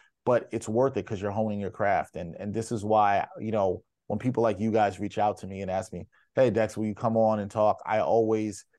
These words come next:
I try, if I have the time, I try to make it because I understand how important that is. And so I wanna salute you guys because you guys are doing the good work that, that needs to be done. And if somebody else is listening to this, you should be inspired by what you do. Hopefully, maybe some of what I do.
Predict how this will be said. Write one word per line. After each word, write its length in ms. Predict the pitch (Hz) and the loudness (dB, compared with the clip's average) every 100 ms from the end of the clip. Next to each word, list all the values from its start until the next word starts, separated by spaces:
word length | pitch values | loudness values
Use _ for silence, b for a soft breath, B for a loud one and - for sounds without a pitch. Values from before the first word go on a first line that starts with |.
| _ | _
I 120 | 110 | -4
try, 300 | 113 - 135 | 0 2 2
if 160 | 117 95 | 2 2
I 140 | 123 | 4
have 140 | 135 139 | 4 2
the 60 | |
time, 380 | 127 139 127 131 | -2 0 0 0
I 60 | 110 | -2
try 220 | - 120 | 0 0
to 60 | 107 | 2
make 220 | 110 107 | -4 -6
it 100 | 104 | -12
because 420 | 92 - 95 87 b b b _ _ - | -12 -2 -2 -2 b b b _ _ 0
I 180 | 120 | 2
understand 380 | 120 113 - 107 | 2 -2 -2 -2
how 160 | 107 95 | 0 -2
important 340 | 90 107 87 | -2 -4 -2
that 180 | 95 95 | 0 0
is. 220 | 92 92 | 0 -4
And 80 | 90 | -6
so 120 | - | -2
I 20 | |
wanna 180 | 101 113 | 0 0
salute 340 | 98 104 107 87 | -2 -2 -2 0
you 160 | 110 | 0
guys 300 | 110 95 90 | 2 2 0
because 420 | - 104 101 90 - _ _ _ - | -6 -6 -4 -4 -8 _ _ _ -6
you 120 | 110 | 0
guys 300 | 113 110 107 | 2 2 0
are 40 | |
doing 260 | 98 104 95 | -4 -4 -4
the 60 | 98 | -4
good 220 | 107 98 | -2 0
work 320 | 98 101 90 98 | 0 0 -2 0
that, 280 | 95 92 - | 0 0 -2
that 160 | 104 98 | -2 -2
needs 200 | 104 - | -6 -8
to 60 | |
be 100 | 104 | -8
done. 280 | 98 113 104 | -2 0 0
And 80 | 95 | -4
if 100 | 90 | -6
somebody 300 | 107 104 104 | -2 0 2
else 240 | 101 110 | 0 -2
is 100 | 82 | -6
listening 300 | 104 110 - | -6 -8 -10
to 80 | 107 | -6
this, 160 | 92 - | -4 -6
you 60 | |
should 140 | 98 98 | -8 -6
be 100 | 104 | -6
inspired 380 | 101 110 113 104 | -2 2 2 2
by 60 | |
what 180 | 95 65 | 0 -2
you 180 | 107 123 | -2 -2
do. 380 | 131 135 143 139 _ _ _ | 0 0 -2 -4 _ _ _
Hopefully, 320 | 123 123 123 | 0 2 2
maybe 200 | 110 104 | 0 0
some 180 | 104 110 | -2 -4
of 60 | 101 | 0
what 140 | 95 | 0
I 200 | 87 107 | 2 0
do. 320 | 120 131 135 | 0 -4 -4